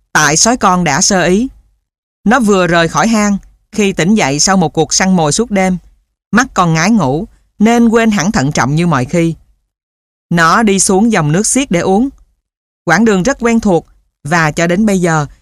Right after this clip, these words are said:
chưa lúc nào xảy ra điều gì đáng tiếc đối với nó.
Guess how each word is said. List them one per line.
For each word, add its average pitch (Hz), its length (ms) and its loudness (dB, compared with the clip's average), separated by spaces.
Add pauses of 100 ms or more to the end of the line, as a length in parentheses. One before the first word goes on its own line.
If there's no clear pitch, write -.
(220)
chưa 233 120 2
lúc 277 180 0
nào 190 200 0
xảy 170 180 -2
ra 214 120 0
điều 180 160 2
gì 151 200 -2
đáng 170 180 -2
tiếc 233 240 -2
đối 180 140 -2
với 214 140 -2
nó. 196 280 -2